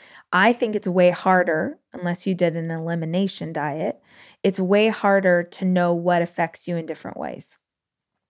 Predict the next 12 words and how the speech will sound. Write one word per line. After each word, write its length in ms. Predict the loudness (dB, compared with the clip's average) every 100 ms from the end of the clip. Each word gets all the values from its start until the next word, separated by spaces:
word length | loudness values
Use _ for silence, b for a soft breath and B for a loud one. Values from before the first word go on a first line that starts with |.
| _ -6
When 240 | -2 2
I 260 | 2 2 0
tried 420 | -2 2 2 2
this 200 | 0 2
out, 460 | 4 4 0 -4
this 260 | -4 -4 -8 -4
nutritional 760 | -2 -2 0 2 2 0 -2 0
way 180 | 0
of 160 | -2 -2
being, 540 | 0 0 0 -2 -6 B B B B B 2
I 720 | 6 6 6 4 2 0 -4 _ _ _ _ _ _ _ _ -4
was 880 | 2 4 6 4 2 0 -6 -14